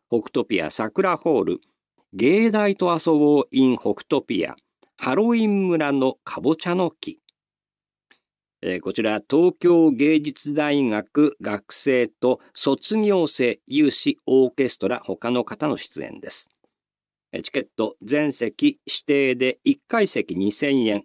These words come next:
区民割引は千五百円、二階席は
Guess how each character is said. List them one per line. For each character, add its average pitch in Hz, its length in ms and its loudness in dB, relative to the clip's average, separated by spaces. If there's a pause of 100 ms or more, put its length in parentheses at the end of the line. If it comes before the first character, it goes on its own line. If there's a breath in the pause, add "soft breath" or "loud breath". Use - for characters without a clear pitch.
(140)
区 - 120 -2
民 156 220 4
割 139 240 0 (200)
引 113 80 -4
は 135 220 -4
千 120 300 -2
五 107 140 0
百 110 380 -4
円、 76 260 -6
二 135 180 4
階 233 300 -2
席 120 420 -4
は 135 220 -2